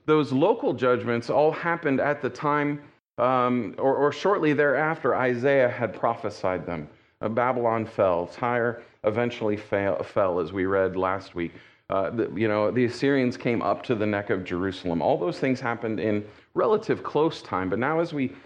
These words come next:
transition into chapter twenty-four, we're looking ahead to a time that we haven't seen yet.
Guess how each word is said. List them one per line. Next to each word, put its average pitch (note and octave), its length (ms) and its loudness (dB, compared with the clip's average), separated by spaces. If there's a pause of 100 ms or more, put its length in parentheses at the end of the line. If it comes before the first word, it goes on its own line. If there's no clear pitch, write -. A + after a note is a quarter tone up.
(120)
transition C#3 680 0
into A#2+ 420 0
chapter C3 400 -4
twenty-four, B2 640 -2 (220)
we're E3+ 100 2
looking G3+ 320 -2
ahead D#3 560 2 (240)
to D3 260 4
a C#3 60 2
time D#3+ 300 0
that B2+ 120 0
we G3 140 -2
haven't C3+ 420 -4
seen F#2+ 360 -2
yet. E2+ 240 -6